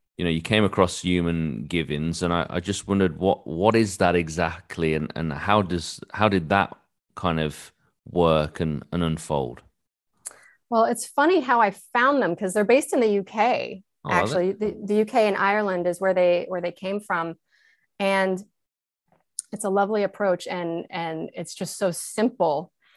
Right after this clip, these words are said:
Speaker 2: And, and I don't come from a psychology or therapy background. I come from architecture and really engineering and that kind of mind.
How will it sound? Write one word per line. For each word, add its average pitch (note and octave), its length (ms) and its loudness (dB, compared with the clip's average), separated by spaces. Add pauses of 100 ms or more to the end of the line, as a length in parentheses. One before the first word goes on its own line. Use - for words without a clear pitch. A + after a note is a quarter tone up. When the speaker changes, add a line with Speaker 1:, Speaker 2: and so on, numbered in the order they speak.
(200)
Speaker 2:
And, F3 440 0
and A3 120 -2
I C#4 100 4
don't D4 160 2
come C4+ 180 0
from A#3+ 160 -2
a F#3+ 60 -2
psychology F3+ 960 2
or E3 120 -4
therapy E3+ 420 -2
background. D#3 540 -2
I E3+ 60 -4
come E3+ 220 -10
from F3 160 -10
architecture G#3 760 2
and F3 160 0
really F#3+ 260 -2
engineering G#3 680 2
and F3+ 300 -4
that G3 160 2
kind G#3 180 0
of F3+ 140 -4 (100)
mind. G3 560 -2